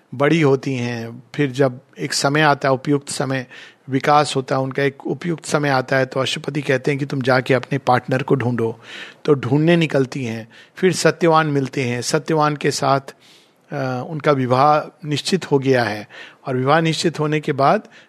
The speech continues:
नारद आते हैं और नारद कहते हैं कि एक वर्ष दिया गया है सत्यवान और तुम्हें,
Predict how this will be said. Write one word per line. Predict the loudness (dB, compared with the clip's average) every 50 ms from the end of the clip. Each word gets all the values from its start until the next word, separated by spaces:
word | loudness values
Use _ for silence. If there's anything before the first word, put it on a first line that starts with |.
| _ _ 0
नारद | 2 4 4 4 4 4
आते | 4 2 2 0 -2 -2
हैं | -2 -2
और | -2
नारद | 0 0 2 4 4 2 2 0
कहते | 0 0 0 2 0 -2
हैं | -2 -2
कि | -2 0 0 0 0 0 0
एक | 0 0 0 2
वर्ष | 2 0 0 0 -2 -4 -6 -6 -6 -8 -8 -8 -10 -12 _ _ _ _ -16
दिया | -10 -2 0 2 2 4
गया | 4 4 4 4
है | 4 2
सत्यवान | 0 -4 -6 -6 -2 -2 -2 -2 0 0 2 2 4 2 2 0
और | -2
तुम्हें, | -2 -4 -4 -4 -4 -6 -8